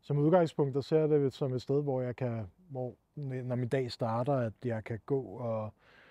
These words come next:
sådan lige få, få sådan ro i hovedet på vejen, inden jeg skal til at tjekke min telefon og alle de ting der, mens jeg går med hunden, og han får gjort det, han skal, og jeg kan sådan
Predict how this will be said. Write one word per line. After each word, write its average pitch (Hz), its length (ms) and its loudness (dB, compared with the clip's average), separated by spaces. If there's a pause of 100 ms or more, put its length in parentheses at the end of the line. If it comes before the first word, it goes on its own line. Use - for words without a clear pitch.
(300)
sådan 131 260 -2
lige 131 180 4
få, 127 360 4
få 120 180 -6
sådan 131 200 -4
ro 147 320 -2
i 147 80 2
hovedet 127 600 2
på 135 140 0
vejen, 127 560 -4 (160)
inden 139 220 -2
jeg 131 120 -2
skal - 180 -4
til 143 120 -2
at 123 100 -4
tjekke 135 240 -2
min 143 120 -2
telefon 131 680 -2
og 120 140 -4
alle 123 160 -2
de 123 80 -2
ting 120 380 -6
der, 120 180 -6
mens 120 240 -8
jeg 127 80 -8
går 131 140 -4
med 120 160 -6
hunden, 127 420 -6
og 117 140 -2
han 117 260 -4 (1300)
får 139 140 0
gjort 135 280 2
det, 135 80 4
han 131 160 2
skal, 143 460 4
og 120 180 -2
jeg 123 160 -2
kan 131 340 2
sådan 127 440 -4